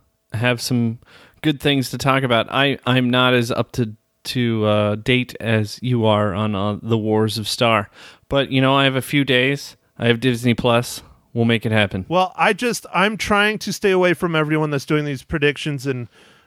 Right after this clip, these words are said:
Speaker 2: uh, spoilers and, "Oh, look what fe-, we found," scoop kind of shit. I'm trying to stay away from that.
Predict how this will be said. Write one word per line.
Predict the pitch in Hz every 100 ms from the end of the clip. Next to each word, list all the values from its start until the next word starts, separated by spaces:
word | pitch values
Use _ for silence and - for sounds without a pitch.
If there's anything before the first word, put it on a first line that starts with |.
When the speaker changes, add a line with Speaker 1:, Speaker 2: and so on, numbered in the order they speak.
| -
Speaker 2:
uh, | 147 135 123
spoilers | 120 - - 160 165 156 151 143
and, | 135 123 123
"Oh, | 170
look | 160 165 151
what | 151 120
fe-, | 175 190 -
we | 147
found," | 151 160 147
scoop | - - 151 143
kind | 170 156
of |
shit. | - 175 165
I'm | 147
trying | 180 214
to |
stay | -
away | 175 139 147
from | 185
that. | 170 160